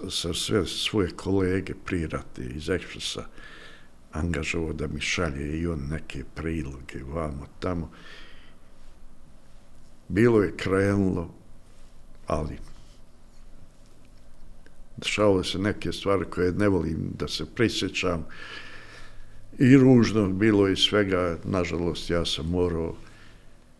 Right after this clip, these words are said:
prekinut, godinu dana sam izlazio, prekinuo. Puno sam iz-, investirao u tu novinu, puno i finansija,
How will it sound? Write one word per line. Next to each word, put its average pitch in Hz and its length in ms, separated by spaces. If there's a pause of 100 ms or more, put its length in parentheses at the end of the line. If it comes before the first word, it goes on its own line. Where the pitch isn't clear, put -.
(1080)
prekinut, 92 540 (260)
godinu 85 320
dana 85 340
sam 78 320
izlazio, 82 500 (120)
prekinuo. 85 640 (1160)
Puno 101 240
sam 90 300
iz-, 85 320
investirao 87 680
u 87 60
tu 85 200
novinu, 87 460 (600)
puno 92 280
i 82 100
finansija, 73 920